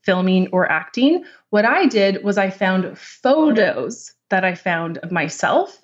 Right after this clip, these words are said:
as an employee, and then an intern, and then a freelancer, and then an entrepreneur, right? So that was my before and then my after. And I used this morph effect to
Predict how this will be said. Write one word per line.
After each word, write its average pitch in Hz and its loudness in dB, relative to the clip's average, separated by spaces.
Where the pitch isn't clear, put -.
as 190 2
an 185 2
employee, 254 2
and 202 4
then 190 4
an 185 2
intern, 233 2
and 196 0
then 185 2
a 180 -2
freelancer, 202 2
and 196 0
then 190 2
an 180 0
entrepreneur, 170 -2
right? 190 0
So - -2
that 202 0
was 202 -4
my 175 -2
before 185 -2
and 175 -6
then 170 -10
my 160 -8
after. 247 -2
And 220 0
I 220 2
used 226 0
this 202 0
morph 330 2
effect 202 -4
to 233 -2